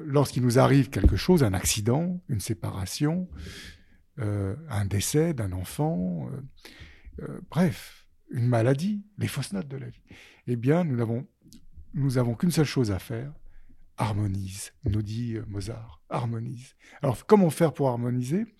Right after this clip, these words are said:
C'est, euh, accueillir, je crois, cette dissonance. Non seulement l'ac-, l'accueillir, la remercier même, et, euh, et, et voir dans cette dissonance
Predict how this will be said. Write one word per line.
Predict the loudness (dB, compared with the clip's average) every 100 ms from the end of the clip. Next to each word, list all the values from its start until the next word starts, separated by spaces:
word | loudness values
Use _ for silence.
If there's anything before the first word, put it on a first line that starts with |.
| -20 -20 -20 -20 -20 _ -8
C'est, | 0 6 8 8 4 -4
euh, | -4 -4 0
accueillir, | 6 8 8 8 4 2 -6 -20 -8
je | 0 0
crois, | 2 -2
cette | -2 -8 -6 -8
dissonance. | -8 -6 -2 -2 -4 -6 -12 -16 _ _ _ _ -16 -16 -14 -14 -14 -16 -20 _ _ 2
Non | 4
seulement | 6 6 6
l'ac-, | 4 2
l'accueillir, | 0 2 4 4 4 0 -6 -18 2
la | 4
remercier | 8 8 8 4 -4 -2 -2 -6 _ -20 -20 -20 -20 -6
même, | -4 -2 -4 -10 -4
et, | 4 6 6 4
euh, | 2 -2 -6 -4
et, | 4 4 4 0
et |
voir | 4 6 6
dans | 2
cette | 0 -2 -2
dissonance | -6 -2 0 0 0 -4 -10